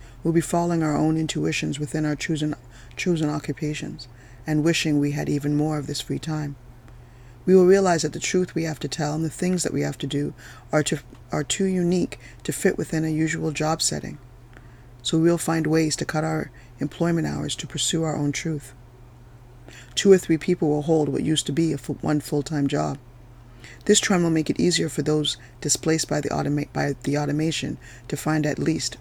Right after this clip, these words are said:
part-time jobs. "But what about money?" I asked. "I can't believe people will voluntarily reduce their incomes." "Oh, we won't have to," Dobson said. "The manuscript says our incomes will remain stable because of the people who are giving us money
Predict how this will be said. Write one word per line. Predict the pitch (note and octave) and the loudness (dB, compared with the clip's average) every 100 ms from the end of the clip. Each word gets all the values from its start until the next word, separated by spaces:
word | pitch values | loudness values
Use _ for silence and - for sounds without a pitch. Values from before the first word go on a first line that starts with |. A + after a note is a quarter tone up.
| - | -6
part-time | D#3 C3+ C#3+ C#3 | -6 -4 -4 -2
jobs. | D3 D3+ C#3+ - - - - - - - - - - | -2 -4 -6 -10 -14 -16 -20 -20 -20 -20 -20 -20 -6
"But | C#3 | -2
what | D#3 | 0
about | D#3 D#3+ | 2 0
money?" | D#3 D#3 G#3+ D#3 | 2 2 2 0
I | C3+ | -4
asked. | - - - - - - - - - | -8 -10 -12 -16 -20 -20 -20 -20 -10
"I | D3 | -4
can't | - G3 | 0 2
believe | F#3+ D#3+ - | 2 0 2
people | F3 E3 | 0 0
will | D#3 D3+ | -2 0
voluntarily | D#3 D#3+ D#3 - D#3+ E3+ C#3 | 0 0 -2 0 0 2 0
reduce | C#3 C#3+ D3 | -2 -2 -2
their | - D3 | -2 -2
incomes." | D#3 D#3+ D3+ C#3 - - - - - - - - - | -2 -4 -6 -10 -12 -16 -18 -20 -20 -20 -20 -20 -4
"Oh, | G#3+ G3+ | 0 2
we | F3 | 0
won't | F3+ G#3 | 0 -2
have | D3+ G3+ - | -2 -4 -6
to," | - B1+ - - - | -8 -10 -14 -20 -10
Dobson | - C#3 - C3 | -6 -6 -6 -6
said. | - - - - - - - - | -6 -6 -8 -14 -20 -20 -20 -4
"The | D#3+ | 2
manuscript | D#3 D#3+ A3+ D#3 - - | 6 8 6 4 -2 -4
says | - C3+ E3 - - - - | -2 -2 -4 -6 -10 -8 0
our | D3 | 0
incomes | - G3 E3+ D3+ | 2 0 -2 -2
will | D3+ | -2
remain | D#3 D#3 | -2 -2
stable | - E3+ F3+ E3 | -2 0 0 0
because | D#3 C#3+ D3+ D3 | -4 -2 -4 -4
of | |
the | C#3+ | -6
people | - F#3 D#3 D3+ | -6 -4 -4 -2
who | D3 | -2
are | C#3+ | -2
giving | D#3 D#3+ D#3 | -4 -2 -4
us | D3 D#3 | -2 -2
money | D#3+ D3 | 0 -2